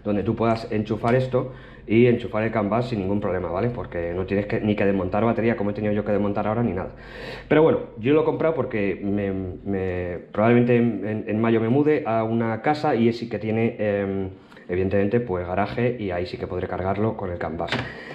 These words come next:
Entonces yo voy a cargar la batería con, eh, lo que es el, el cargador estándar, ¿de acuerdo? Pero os voy a enseñar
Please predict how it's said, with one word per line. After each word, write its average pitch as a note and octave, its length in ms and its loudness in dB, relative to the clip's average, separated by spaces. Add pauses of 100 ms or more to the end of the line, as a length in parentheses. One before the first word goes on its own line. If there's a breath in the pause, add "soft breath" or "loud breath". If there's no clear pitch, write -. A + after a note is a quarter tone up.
(220 loud breath)
Entonces E3 500 4
yo C3+ 220 2
voy B2+ 100 2
a A#2+ 60 2
cargar A#2+ 180 2
la A#2 80 4
batería C#3 540 2
con, B2+ 360 2
eh, G#2+ 320 0
lo G2+ 180 -2
que G2+ 120 0
es - 160 -2
el, G2 480 0
el A2 140 2
cargador A2 500 0
estándar, F#2+ 520 -4 (240)
¿de F#2 100 -2
acuerdo? A2 320 2
Pero E3 260 6
os A#2 80 2
voy A#2 140 2
a A#2+ 40 2
enseñar B2+ 360 -2